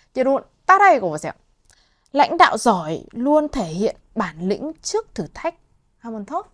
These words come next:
lãnh đạo giỏi luôn thể hiện bản lĩnh trước thử thách. lãnh đạo 여기는 리더예요.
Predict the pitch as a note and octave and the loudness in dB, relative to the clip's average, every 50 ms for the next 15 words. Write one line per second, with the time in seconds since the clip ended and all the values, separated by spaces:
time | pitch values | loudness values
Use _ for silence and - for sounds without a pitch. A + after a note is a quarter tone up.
0 | _ _ _ _ _ _ _ _ _ _ C#4+ D#4 - - F4+ F4 E4 - - G3 | _ _ _ _ _ _ _ _ _ _ -4 -2 -2 0 0 0 0 0 -2 -2
1 | - A3 E3+ - D#3 D#3+ - - - - A#3 A#3+ B3+ C#4 C#4+ C#4 C4+ - B3 G3+ | -2 -4 -4 -4 -8 -12 -12 -14 -16 -14 -10 -8 -4 -4 -4 -4 -6 -8 -12 -12
2 | D3+ D#3+ F#3 A3 A3+ - - - - A3 F#3 D#3 D#3+ F3 F#3+ A3+ A#3 C4+ E4 E4 | -10 -8 -6 -6 -6 -8 -10 -12 -10 -10 -10 -10 -10 -8 -6 -6 -6 -8 -12 -14
3 | - _ - - G#4 G4+ G#4 - A3 F3 - - B3 D#4 D#4 _ _ _ _ _ | -14 _ -10 -10 -10 -10 _ -12 -14 -14 -10 -8 -8 -8 -8 _ _ _ _ _
4 | _ _ _ _ _ _ _ - D4+ E4 - D4 F4+ F#4 F#4+ - - A#3 G3+ F#3 | _ _ _ _ _ _ _ -4 -2 -2 -2 0 0 2 2 2 0 -4 -10 -10
5 | F#3 G3 F#3+ F3+ F#3+ A#3 C#4+ - _ G#3+ G#3 F#3+ E3+ D#3+ D#3+ D#3+ F3 F3 D#3+ E3+ | -10 -10 -8 -6 -4 -4 -4 -4 _ -4 -4 -4 -4 -8 -8 -8 -8 -8 -10 -12